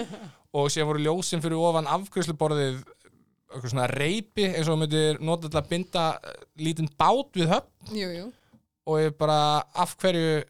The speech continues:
Speaker 2: er þetta svona? Og síðan er matseðlinn ógeðslega litríkur og bjartur. Meikar engan sens. En á sama tíma, þá er það eiginlega, finnst mér að passa við American Style vegna þess að gamli stíllinn
Speaker 1: Mhm.
Speaker 2: var eitthvað svona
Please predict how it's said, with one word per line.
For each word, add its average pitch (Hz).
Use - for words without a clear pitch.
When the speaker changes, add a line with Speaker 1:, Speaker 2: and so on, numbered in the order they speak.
Speaker 2:
er 165
þetta 151
svona? 143
Og -
síðan 139
er 143
matseðlinn 170
ógeðslega 151
litríkur 180
og 151
bjartur. -
Meikar 156
engan 151
sens. 104
En 131
á -
sama 165
tíma, 120
þá 127
er 143
það 156
eiginlega, 139
finnst 139
mér 139
að -
passa 170
við 151
American 147
Style 101
vegna 139
þess 110
að -
gamli 165
stíllinn 107
Speaker 1:
Mhm. 196
Speaker 2:
var 151
eitthvað 139
svona 135